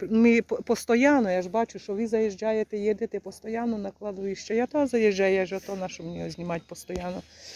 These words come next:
Да тут близенько, де ми зайдемо, а як далеко, як я була в Попільнянському районі, я то я й не приїжджала. Не приїжджала, бо далеко.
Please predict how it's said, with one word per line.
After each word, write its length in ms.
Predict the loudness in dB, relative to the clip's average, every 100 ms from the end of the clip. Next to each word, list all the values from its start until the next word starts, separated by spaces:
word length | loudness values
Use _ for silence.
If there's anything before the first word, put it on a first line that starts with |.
| -4 -4 -4 -10 _ _ -12 -10 2
Да 180 | 4
тут 220 | 4 2 2
близенько, 540 | 4 6 4 4 4
де 120 | 4
ми 180 | 4 4
зайдемо, 460 | 4 4 4 0 0
а 80 | 2
як 200 | 2 2
далеко, 460 | 2 4 2 2
як 140 | -2 0
я 100 | 0
була 200 | 2 2
в 60 |
Попільнянському 680 | -2 -8 -4 -4 -6 -8 -4
районі, 340 | -2 -2 -4
я 60 | -6
то 140 | -6 -2
я 160 | 2 4
й 40 |
не 80 | 4
приїжджала. 720 | 2 -2 -2 -4 -4 -4 -6 _ _ _ _ _ _ -6
Не 100 | -2
приїжджала, 540 | 2 2 4 2 2
бо 120 | 2
далеко. 520 | 0 -2 -4 -10 -20